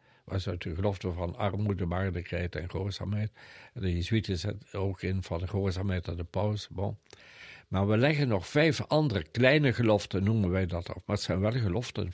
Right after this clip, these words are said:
voor het leven. Twee gaan over de armoede. En drie gaan over de ambitie. Omdat Ignatius gezien had in zijn tijd, eh, daar gaat de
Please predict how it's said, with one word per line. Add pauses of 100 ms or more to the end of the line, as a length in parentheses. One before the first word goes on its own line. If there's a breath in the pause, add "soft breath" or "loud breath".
(260)
voor
het
leven. (880 loud breath)
Twee
gaan
over
de
armoede. (1080 soft breath)
En
drie
gaan
over (440)
de
ambitie. (1400 loud breath)
Omdat
Ignatius
gezien
had
in
zijn
tijd, (340 loud breath)
eh, (300)
daar
gaat
de